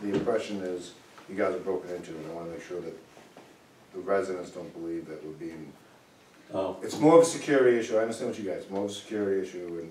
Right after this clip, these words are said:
Speaker 1: in locking it, but it hasn't been any issues of theft or anything, or breaking it. Okay.
Speaker 2: No,
Speaker 1: Just
Speaker 2: I,
Speaker 1: wanna
Speaker 2: I
Speaker 1: make
Speaker 2: would
Speaker 1: sure.
Speaker 2: say that that's not,
Speaker 1: Yeah.
Speaker 2: hasn't been proven or anything that we have noticed, where there's
Speaker 1: Okay.
Speaker 2: been somebody in there that should not have been.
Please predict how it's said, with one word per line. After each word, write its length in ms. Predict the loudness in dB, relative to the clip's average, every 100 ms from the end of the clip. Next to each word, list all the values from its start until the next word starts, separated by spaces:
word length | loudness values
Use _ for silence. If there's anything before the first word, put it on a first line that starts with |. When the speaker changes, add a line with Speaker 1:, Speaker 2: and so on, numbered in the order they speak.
| -14
Speaker 1:
in 160 | -16 -6
locking 320 | -2 -2 -4
it, 140 | -10 -10
but 160 | -10 -8
it 180 | -12 -8 -6
hasn't 240 | -6 -6
been 140 | -8
any 80 | -10
issues 300 | -10 -12 -12
of 80 | -14 -10
theft 240 | -10 -8 -12
or 40 |
anything, 300 | -12 -12 -14 -2
or 220 | 0 2
breaking 300 | 0 -2 -6
it. 120 | -14 -18 -20 -20
Okay. 120 | -18 -16 -12 -12 -10 -10
Speaker 2:
No, 120 | -10
Speaker 1:
Just 140 | -12 -14
Speaker 2:
I, 140 | -14
Speaker 1:
wanna 140 | -8
Speaker 2:
I 40 | -4 -2
Speaker 1:
make 40 |
Speaker 2:
would 120 | -4
Speaker 1:
sure. 100 | -4
Speaker 2:
say 120 | -4 -4
that 280 | -4 -6
that's 260 | -8 -12 -10
not, 180 | -10 -10 -14 -20 -14
Speaker 1:
Yeah. 80 | -10
Speaker 2:
hasn't 240 | -8 -8 -8
been 240 | -10 -10 -14 -20 -12
proven 440 | -2 2 2 0
or 420 | -4 -10 -12 -8
anything 320 | -8 -8 -8
that 140 | -10 -8
we 140 | -6
have 120 | -6
noticed, 400 | -8 -10 -8 -10 -10
where 120 | -10
there's 100 | -10
Speaker 1:
Okay. 140 | -12
Speaker 2:
been 80 | -14
somebody 400 | -10 -8 -8 -8 -14 -20 -20 -12
in 180 | -4 2 4
there 120 | 4 2
that 80 | -6
should 220 | -10 -10
not 160 | -10 -10
have 160 | -12
been. 160 | -10